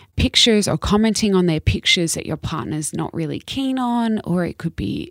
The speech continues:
sending a cheeky D M or two to someone that you think, "You know what? I'm going to have to hide this message." So it's actually about the secrecy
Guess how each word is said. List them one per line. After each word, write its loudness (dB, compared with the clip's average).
sending -4
a -8
cheeky 0
D 4
M 2
or -2
two 4
to -4
someone 0
that -4
you -10
think, -4
"You -4
know -2
what? 0
I'm 2
going 4
to -2
have -4
to -4
hide 0
this -6
message." 0
So 2
it's 0
actually 0
about -2
the 0
secrecy 2